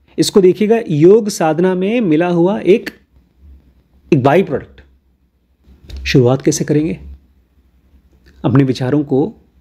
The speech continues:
कम कैसे करेंगे? शुरू कैसे करते हैं? आज किया था थ्री स्टेप ब्रीदिंग, पाँच मिनट के लिए थ्री स्टेप ब्रीदिंग किया करिए, पाँच मिनट, दस मिनट। और उन लोगों के पास तो ज़रूर जाके दर्शन किया करिए जो आपके so called दुश्मन हैं।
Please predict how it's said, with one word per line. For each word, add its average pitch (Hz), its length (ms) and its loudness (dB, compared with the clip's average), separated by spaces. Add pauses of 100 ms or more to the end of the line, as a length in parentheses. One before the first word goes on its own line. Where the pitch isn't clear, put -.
(420)
कम 147 160 2
कैसे 151 260 0
करेंगे? 160 380 -2 (180)
शुरू 170 240 2
कैसे 170 260 -2
करते 160 220 -4
हैं? 202 120 -8 (920)
आज 117 140 -2
किया 190 220 2
था 143 220 -10 (1120)
थ्री 151 220 4
स्टेप 196 320 -2 (720)
ब्रीदिंग, 120 340 2 (280)
पाँच 170 460 -2
मिनट 151 180 0
के - 140 -8
लिए 131 120 -6
थ्री 151 220 2
स्टेप 143 220 -2
ब्रीदिंग 123 300 -2
किया - 180 -10
करिए, - 280 -18 (220)
पाँच 139 320 -4
मिनट, 131 180 0
दस 127 260 0
मिनट। 65 180 -8 (1900)
और 151 140 2
उन 196 160 2
लोगों 190 180 4
के 190 80 0
पास 170 220 -2
तो 180 80 0
ज़रूर 156 220 2
जाके 160 220 2
दर्शन 147 280 0
किया 147 180 2
करिए 151 200 2
जो 147 140 2
आपके 135 180 -2
so 139 120 -4
called 147 300 0
दुश्मन 131 360 0
हैं। 120 200 -14